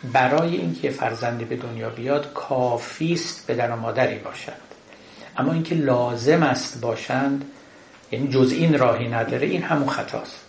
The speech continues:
که عرض کردم. قوانین علمی شروط کافی رو می‌دن، sufficient conditions، ولی ما یه جاهایی داریم که اون جاها اگر بتونیم ثابت کنیم، تو فلسفه معمولاً این کار رو می‌کوشن،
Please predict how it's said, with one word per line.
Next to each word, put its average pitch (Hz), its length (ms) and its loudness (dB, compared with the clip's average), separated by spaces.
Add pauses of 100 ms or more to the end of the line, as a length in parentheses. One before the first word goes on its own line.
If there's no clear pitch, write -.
(120)
که - 60 -2
عرض - 240 -2
کردم. - 320 -12 (880)
قوانین 123 480 0
علمی 131 680 -2
شروط 123 440 -6
کافی 120 600 -2
رو 113 140 0
می‌دن، 110 360 -12
sufficient - 720 -6
conditions، - 560 -10 (880)
ولی 180 220 4
ما 185 260 2
یه 185 300 -2
جاهایی 131 500 2
داریم 139 580 -2 (800)
که - 220 2
اون 185 160 0
جاها 147 640 4 (360)
اگر 147 520 4
بتونیم 131 480 -2
ثابت 131 380 -2
کنیم، - 240 -8
تو 131 140 -4
فلسفه - 600 -2
معمولاً 139 440 0
این 156 200 0
کار 117 180 -6
رو 110 120 -6 (340)
می‌کوشن، - 460 -6